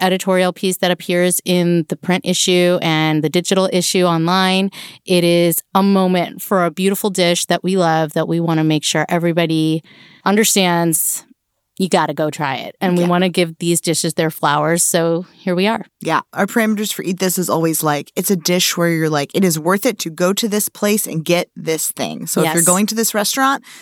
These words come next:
Speaker 2: this is, like, should be one of your number one picks. It's worth the trip. This thing rules.
Speaker 1: Yes.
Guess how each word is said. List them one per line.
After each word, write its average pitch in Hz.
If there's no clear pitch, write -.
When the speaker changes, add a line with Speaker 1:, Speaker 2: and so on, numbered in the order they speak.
Speaker 2:
this 175
is, 175
like, 170
should 208
be 175
one 170
of 165
your 147
number 190
one 202
picks. 226
It's -
worth 180
the 175
trip. 202
This -
thing 170
rules. -
Speaker 1:
Yes. 165